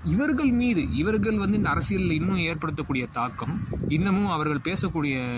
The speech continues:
அரசியல், அவர்கள் நிகழ்த்தக்கூடிய செ-, செயல்கள் தனிப்பட்ட முறையில பார்ப்பனர் அல்லாத மக்கள், பார்ப்பனர்கள் கிட்ட, அஹ்,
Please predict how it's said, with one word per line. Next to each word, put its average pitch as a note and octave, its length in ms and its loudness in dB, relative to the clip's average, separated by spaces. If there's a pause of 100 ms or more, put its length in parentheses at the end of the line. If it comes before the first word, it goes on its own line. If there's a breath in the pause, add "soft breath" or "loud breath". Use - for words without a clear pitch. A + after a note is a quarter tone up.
(160)
அரசியல், A#2+ 440 -2
அவர்கள் C3+ 300 -2
நிகழ்த்தக்கூடிய F#3 580 0 (140)
செ-, D3 180 0
செயல்கள் D3+ 560 -2 (480 loud breath)
தனிப்பட்ட G3 400 -2
முறையில G3 360 0
பார்ப்பனர் F3 440 -2
அல்லாத D#3 300 0
மக்கள், - 320 -4
பார்ப்பனர்கள் C#3+ 560 0
கிட்ட, C3+ 240 -4
அஹ், B2 920 -4